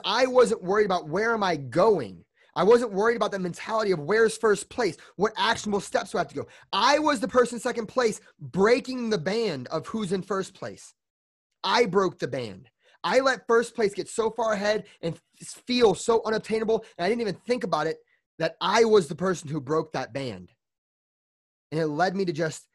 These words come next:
get in this place of just trying to stay ahead of third place. And remember, we always have the mentality, if you're not growing, you're dying. If you're just trying to stay ahead of third place, it means you're not moving forward.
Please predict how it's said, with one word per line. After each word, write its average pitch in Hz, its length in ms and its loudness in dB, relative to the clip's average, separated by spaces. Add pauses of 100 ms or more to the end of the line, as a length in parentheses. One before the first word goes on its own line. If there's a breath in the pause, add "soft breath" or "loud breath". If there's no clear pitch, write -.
(240)
get 165 220 -4
in 185 60 -6
this 185 160 -8
place 180 280 -8
of 143 60 -16
just 143 180 -10
trying 156 140 -14
to 120 60 -14
stay 147 280 -12
ahead 127 340 -12 (480)
of 120 140 -12
third 117 240 -10
place. - 460 -18 (720)
And 139 140 -8
remember, 160 360 -4
we 131 200 -6
always 165 300 -4
have 170 100 -8
the 170 60 -10
mentality, 165 420 -6
if - 100 -14
you're 147 60 -10
not 135 180 -8
growing, 135 260 -8
you're 127 120 -10
dying. 147 240 -8
If 113 120 -14
you're 165 120 -8
just 190 160 -6
trying 180 180 -8
to 135 140 -10 (200 soft breath)
stay - 360 -4
ahead 156 500 -4
of 151 200 -8
third 160 280 -4
place, 185 540 -8 (840)
it 135 40 -16
means 147 120 -8
you're 143 80 -12
not 147 180 -8
moving 123 220 -6
forward. 117 460 -12